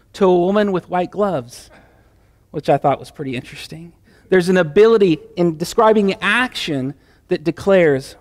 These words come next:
what the an-, analogy is. That's an implied metaphor. You prepare a table for me in the presence of my enemies. You anoint my head with oil,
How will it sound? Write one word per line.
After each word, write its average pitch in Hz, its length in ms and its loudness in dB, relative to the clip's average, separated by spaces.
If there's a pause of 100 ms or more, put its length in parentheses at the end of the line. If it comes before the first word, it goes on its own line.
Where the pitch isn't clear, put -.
what 156 360 -2
the 151 100 0
an-, 143 260 -2
analogy 131 640 -6
is. 110 140 -12
That's - 180 -14
an 180 80 -2
implied 165 800 -4
metaphor. 110 600 -20 (760)
You 196 520 -2 (400)
prepare 170 720 -6 (460)
a 135 80 -6
table 156 680 -8
for 135 340 -8
me 123 420 -12 (520)
in 143 180 0
the 135 80 -6
presence - 760 -6
of 131 200 -14
my 135 360 -4
enemies. 113 680 -14 (400)
You 160 300 0
anoint 151 440 2
my 143 180 -4
head 156 320 -6
with 139 280 -10
oil, 151 400 -8